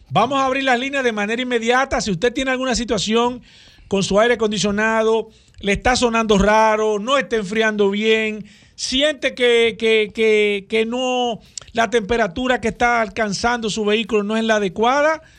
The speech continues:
usted nos puede escribir o nos puede llamar. Si es por el WhatsApp, recuerden, es escribirnos, y si es por, si quiere comunicarse con nosotros a través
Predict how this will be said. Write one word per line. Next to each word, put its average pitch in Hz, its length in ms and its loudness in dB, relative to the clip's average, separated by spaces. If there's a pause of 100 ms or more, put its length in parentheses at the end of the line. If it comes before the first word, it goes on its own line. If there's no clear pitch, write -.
(200)
usted 160 280 -2
nos 247 120 2
puede 247 200 2
escribir 240 460 -2
o 214 60 2
nos 185 120 -2
puede 233 240 2
llamar. 233 480 0
Si 170 160 -2
es 185 60 0
por 240 160 2
el 240 60 4
WhatsApp, 233 400 0
recuerden, 214 520 -2 (440)
es 170 420 -4
escribirnos, 240 840 -2
y 233 140 -4
si 294 160 0
es 269 80 2
por, 247 420 0
si 220 160 -4
quiere 254 300 2
comunicarse 233 560 -2
con 220 120 -2
nosotros 214 360 0
a 196 40 -2
través 202 400 -2